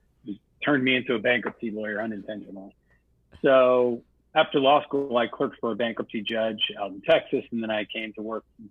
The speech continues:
in Miami for a, a district court judge handling exclusively bankruptcy appeals for another year. And after that, I went to work at, uh, at Big Law. I worked at, uh, you know, Holland and Knight, and then af-, after that,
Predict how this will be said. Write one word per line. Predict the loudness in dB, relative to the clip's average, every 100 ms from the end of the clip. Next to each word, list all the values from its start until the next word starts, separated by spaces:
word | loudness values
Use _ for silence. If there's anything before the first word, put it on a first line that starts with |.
| -16
in | -8
Miami | -4 0 2 0 -2
for | -8 -6
a, | -6 -6 -10 -12
a | -16 -16 _ _ -10 -2
district | -2 -2 -6
court | -6 -6
judge | -2 -2 -2
handling | -6 -6 -6 -6 -8 -10 -14
exclusively | -20 -18 -4 -4 -4 -8 -8 -6 -4
bankruptcy | -4 -4 -8 -10 -12
appeals | -12 -6 -2 -2 -2 -14 _
for | -10
another | -4 -2 -2
year. | -4 -4 -6 -8 _ _ _ -6
And | -4
after | -4 -4 -4
that, | 0 0
I | -2
went | -4 -6
to | -6 -4
work | -4 -4 -4
at, | -4 -4
uh, | -2 -2 -2 -8
at | -2
Big | 0 2
Law. | 0 -2 -4
I | -6
worked | -8 -10 -10
at, | -14 -10
uh, | -6 -6 -6 -12 _
you | -18
know, | -14
Holland | -8 -4 -4 -2
and | 2
Knight, | 2 2
and | -2 -6
then | -6
af-, | -6 -6 -10 -14
after | -14 -8
that, | -6 -6